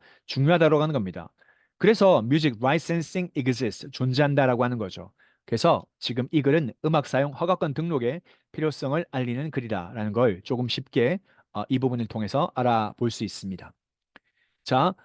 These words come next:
앞에 계속 나왔었지만 however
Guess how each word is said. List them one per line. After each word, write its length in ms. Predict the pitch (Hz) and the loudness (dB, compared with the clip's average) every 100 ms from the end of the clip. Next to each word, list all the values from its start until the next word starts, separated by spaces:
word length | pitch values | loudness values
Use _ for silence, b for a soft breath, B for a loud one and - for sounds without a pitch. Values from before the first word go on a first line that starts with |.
| b | b
앞에 340 | - 208 214 202 | 2 4 6 6
계속 280 | 143 131 190 | 4 2 2
나왔었지만 720 | 131 139 147 - 147 156 95 - - | 4 2 0 -2 -2 0 -2 -10 -2
however 760 | 147 147 - 180 185 135 98 | 0 0 -2 -2 -2 -2 -6